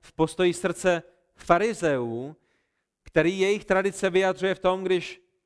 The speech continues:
říkali a učili: „Kdo by zavraždil, propadne soudu.“ A je to právě skrze tento dovětek, skrze který pokřivili Boží zákon a nahradili ho svým učením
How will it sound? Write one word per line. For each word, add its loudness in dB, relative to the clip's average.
říkali 0
a 2
učili: 0
„Kdo -2
by 4
zavraždil, 0
propadne 2
soudu.“ -2
A 0
je 4
to 0
právě 2
skrze -2
tento 0
dovětek, 0
skrze -2
který -2
pokřivili 0
Boží 2
zákon 0
a -2
nahradili 0
ho 0
svým -8
učením -4